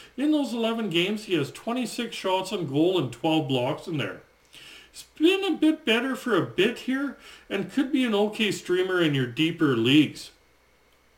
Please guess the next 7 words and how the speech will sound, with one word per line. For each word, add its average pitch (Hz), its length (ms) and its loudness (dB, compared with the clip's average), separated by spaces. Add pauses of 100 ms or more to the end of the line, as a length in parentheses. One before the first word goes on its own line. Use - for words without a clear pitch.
(440)
Another 220 280 4
one 240 160 4
in 226 100 0
Carolina 214 580 0
is 180 100 -2
Brady 202 320 0
Shea, - 520 2